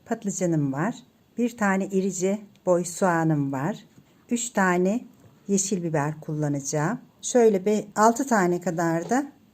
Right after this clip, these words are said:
domatesim var. Domateslerim biraz küçükler. Büyük olursa dört beş tane de yeterli olur. Yani bir kilogram kadar patlıcan, yarım kilogram kadar domates,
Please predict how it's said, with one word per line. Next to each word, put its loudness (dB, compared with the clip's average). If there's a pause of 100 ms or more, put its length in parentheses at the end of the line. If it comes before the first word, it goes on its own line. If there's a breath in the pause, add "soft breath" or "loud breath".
(180)
domatesim 0
var. -4
Domateslerim -2
biraz -2
küçükler. -4
Büyük 0
olursa -4 (640 loud breath)
dört 2
beş 2
tane 0
de 2
yeterli 2
olur. -2
Yani 0
bir 0
kilogram -2
kadar -6
patlıcan, 0
yarım 0
kilogram -6
kadar -8
domates, -2